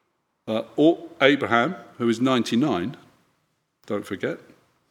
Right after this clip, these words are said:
and all his descendants to get circumcised. Well, I don't know how that makes the men here feel who have not been circumcised, but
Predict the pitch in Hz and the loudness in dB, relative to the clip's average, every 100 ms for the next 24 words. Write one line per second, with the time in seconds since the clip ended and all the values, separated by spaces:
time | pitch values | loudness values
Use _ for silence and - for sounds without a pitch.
0 | _ 120 123 - 151 175 147 135 - - | _ -4 -2 2 2 4 2 -2 -6 -4
1 | 139 110 85 - - - _ _ _ _ | -4 -6 -6 -12 -14 -18 _ _ _ _
2 | - 113 135 - - 151 - 87 - 73 | -10 -8 -8 -6 -2 -4 -4 -10 -10 -12
3 | 71 - - _ _ _ _ _ _ - | -14 -16 -20 _ _ _ _ _ _ -20
4 | - - _ _ _ _ 139 135 131 - | -20 -20 _ _ _ _ -6 -6 -8 -14
5 | _ _ _ _ _ _ _ _ _ _ | _ _ _ _ _ _ _ _ _ _
6 | _ - 139 165 131 131 123 123 120 120 | _ -12 -6 -4 0 2 2 0 -2 -4
7 | - - 107 113 110 107 101 - 117 104 | -6 -4 0 2 2 0 -4 -2 0 0
8 | 95 127 104 87 104 101 101 110 113 - | 0 0 0 0 -2 -2 -2 -4 -6 -10
9 | 92 87 85 101 95 101 92 120 135 175 | -8 -8 -6 -6 -6 -8 -8 -6 -6 -8
10 | - - _ - 113 | -12 -18 _ -12 -12